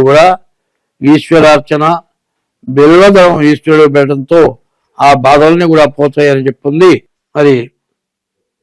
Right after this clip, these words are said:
ఇప్పుడు మేషం నుంచి మీనం వరకు చెబుతున్నాను.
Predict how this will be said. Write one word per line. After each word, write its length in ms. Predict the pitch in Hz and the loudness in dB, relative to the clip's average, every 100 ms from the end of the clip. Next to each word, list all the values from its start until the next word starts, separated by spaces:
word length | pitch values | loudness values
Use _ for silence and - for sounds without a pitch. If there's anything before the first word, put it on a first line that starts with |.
| _ _ _ _ - | _ _ _ _ -14
ఇప్పుడు 340 | 165 214 190 131 135 _ _ _ _ _ _ _ _ _ _ _ - | -2 0 0 -2 -8 _ _ _ _ _ _ _ _ _ _ _ -8
మేషం 400 | 139 190 196 202 196 | -4 -2 -4 -6 -6
నుంచి 260 | 180 165 170 | -8 -6 -4
మీనం 340 | 156 160 165 | -4 -8 -10
వరకు 260 | 156 151 147 | -10 -10 -10
చెబుతున్నాను. 640 | 143 131 139 135 131 131 | -14 -14 -14 -12 -12 -16